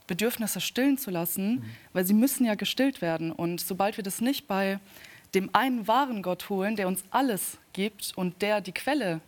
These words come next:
Speaker 1: dieser ganzen Bedürfnisse ist, müssen wir das aufspalten.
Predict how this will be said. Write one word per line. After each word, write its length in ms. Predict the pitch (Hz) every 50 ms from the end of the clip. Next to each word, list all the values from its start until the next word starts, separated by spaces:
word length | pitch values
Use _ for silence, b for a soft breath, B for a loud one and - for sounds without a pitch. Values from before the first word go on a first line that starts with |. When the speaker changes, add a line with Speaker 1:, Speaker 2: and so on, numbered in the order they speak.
| _ - 185
Speaker 1:
dieser 160 | 175 175 165
ganzen 240 | 175 170 - - 185
Bedürfnisse 420 | 165 175 175 - 180 170 - 180
ist, 200 | 180 202 - - B B B B B B B B
müssen 320 | B 208 220 - - 240 214
wir 80 | 214
das 300 | 208 208 208 - - - - _ -
aufspalten. 800 | - 247 262 - - - - 180 160 165 160 - 160 160 160